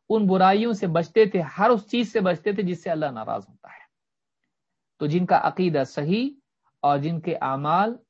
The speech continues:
میں پرہیزگاری، یہ دو چیزیں اگر کسی انسان میں ہیں تو جس درجے میں یہ اس میں ہیں، اس درجے کا وہ اللہ کا ولی ہے۔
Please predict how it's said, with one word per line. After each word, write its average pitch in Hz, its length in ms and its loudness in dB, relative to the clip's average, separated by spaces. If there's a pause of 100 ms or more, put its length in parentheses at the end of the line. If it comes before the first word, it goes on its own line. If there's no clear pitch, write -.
(200)
میں 151 140 -6
پرہیزگاری، 120 800 -4 (360)
یہ 147 100 -4
دو 185 380 2
چیزیں 214 340 0
اگر 180 240 -2
کسی 175 260 -4
انسان 143 440 -6
میں 110 100 -8
ہیں 143 280 -8 (340)
تو 143 80 -2
جس 160 320 -4
درجے 156 600 0
میں 254 120 0
یہ 214 140 2
اس - 280 -6
میں 123 120 -8
ہیں، 127 380 -8 (300)
اس 165 180 -10
درجے 139 400 -2
کا 170 100 -4
وہ 123 100 -2
اللہ 117 160 -4
کا 117 180 -6
ولی 78 280 -16
ہے۔ 85 100 -20